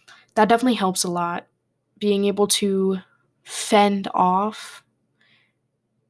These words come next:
any toxic in your life and, uh, just being able to push it all away. But, you know, sometimes you can't. Sometimes it's a close relationship, like your mom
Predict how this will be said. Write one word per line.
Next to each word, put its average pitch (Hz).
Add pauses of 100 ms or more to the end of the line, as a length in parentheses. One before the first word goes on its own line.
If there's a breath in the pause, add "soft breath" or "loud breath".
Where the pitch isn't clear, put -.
(420)
any 196
toxic 190 (2000)
in 196
your 180
life 196 (260)
and, 190
uh, 180 (840)
just 196
being 220
able 220
to 208
push 208
it 214
all 202
away. 180 (720 soft breath)
But, 208
you 208
know, 202
sometimes 208
you 214
can't. 214
Sometimes 214
it's 208
a 208
close 196
relationship, 196
like 175
your 190
mom 185